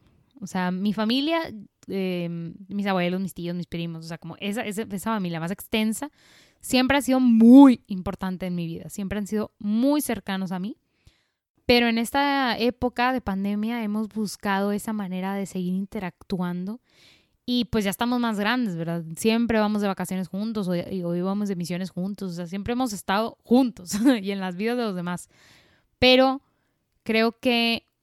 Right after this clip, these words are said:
ahora que vamos creciendo todos, que uno se casó, ¿verdad? Porque, que otro se casó. O sea, como que vamos también madurando y, pues, caminando en nuestras vidas, en el camino de nuestras vidas.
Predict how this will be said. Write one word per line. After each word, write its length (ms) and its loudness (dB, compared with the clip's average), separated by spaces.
ahora 300 2
que 140 -4
vamos 240 -4
creciendo 500 -4
todos, 460 -2
que 100 -10
uno 180 -6
se 120 -12
casó, 520 -4
¿verdad? 300 -6
Porque, 300 -18
que 160 -6
otro 200 -8
se 140 -14
casó. 460 -2
O 440 -16
sea, 120 -4
como 180 -2
que 160 -4
vamos 320 0
también 300 0
madurando 560 0
y, 140 -4
pues, 280 -10
caminando 520 -2
en 80 0
nuestras 400 -4
vidas, 220 -2
en 100 -2
el 100 -4
camino 320 -2
de 60 -4
nuestras 360 -6
vidas. 340 -6